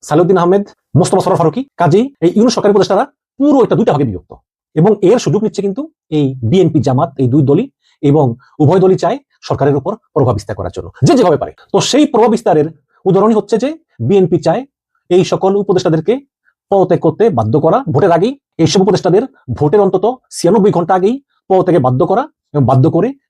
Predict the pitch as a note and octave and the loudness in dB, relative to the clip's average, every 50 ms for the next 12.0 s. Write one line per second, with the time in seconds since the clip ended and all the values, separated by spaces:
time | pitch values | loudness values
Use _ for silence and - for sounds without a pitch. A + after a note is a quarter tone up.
0 | - B2+ F3 G#3 - C4+ C4 C4 A#3 - F#3+ E3 F3 F3+ F3+ C#3+ - F3 E3 E3 | -4 -2 -2 0 0 0 0 0 0 0 0 0 2 0 0 0 2 2 2 2
1 | D3+ D#3+ D#3 G3+ C4+ - _ _ _ - D3 D3 D#3 C#3+ C3 B2 C3 _ _ _ | 2 2 0 0 -2 -4 _ _ _ -2 0 0 2 2 0 -2 -6 _ _ _
2 | _ _ _ - - C#3+ F#3+ B3 A3 A#3+ - G3 F3 E3+ - D#3 C#3+ C3+ D3+ D3 | _ _ _ -4 -2 0 2 2 2 2 2 2 2 2 0 -2 0 2 2 2
3 | C#3 C#3 C#3 - _ _ _ - B2 C#3 C#3 - C3+ C#3 C3+ C#3 C3+ - C#3+ C3+ | 2 0 -2 -8 _ _ _ -4 -2 0 0 0 2 2 2 0 0 0 0 0
4 | B2+ B2+ B2 A#2+ A#2 - _ - D3 C#3 D#3 C#3+ C#3 C3 C3 B2+ A#2+ A#2 G#2+ - | 2 2 0 -2 -4 -8 _ -4 -2 0 2 2 0 0 0 0 0 0 -2 -4
5 | C#3 C3 - D#3 B2 C3 A#2+ A#2+ A#2 A#2+ - - G#3+ A3 A3 G#3+ A3 A3 - D3 | -4 -2 -2 0 0 0 0 0 0 -2 -2 -2 0 2 2 2 2 0 0 -2
6 | B2+ C3 - - E3+ D3 E3 A3 - - - - - - G2 - - - - _ | -2 -4 -4 -2 0 2 2 2 2 0 -4 -4 -8 -14 -14 -16 -18 -20 -20 _
7 | _ _ _ _ - E3+ B2 D3+ D#3 A3 C4 D#4+ C#4+ C4 B3+ B3 F3 E3+ D#3 - | _ _ _ _ -2 0 2 2 2 2 0 0 0 0 2 2 2 2 0 -2
8 | - - _ _ _ _ - - - - F3+ - A#3 G#3+ E3 F3+ F#3+ G3+ A3 G#3+ | -4 -8 _ _ _ _ -8 -6 -2 -2 0 0 2 2 2 2 2 2 2 0
9 | - - C4+ D4+ - _ _ _ - D#3 E3+ F3+ G#3+ G#3 A3 G3+ G3+ C4 D#4+ F4+ | -2 -4 -8 -8 -12 _ _ _ -4 0 0 0 0 0 -2 -4 -4 -4 -6 -8
10 | _ _ _ - D#3+ E3 E3+ E3+ - G#3+ C4 - F#3 - G3+ A3+ - - C#4 C#4+ | _ _ _ -2 -2 -2 -2 -2 -2 -2 -2 -2 -2 -2 -2 -2 -2 -2 -4 -6
11 | - _ _ - - A3+ - - - G#3 G#3 D#3+ D3 - G#2+ - G2+ - - | -8 _ _ -8 -4 -4 -4 0 0 0 2 2 0 -2 -4 -4 -8 -12 -14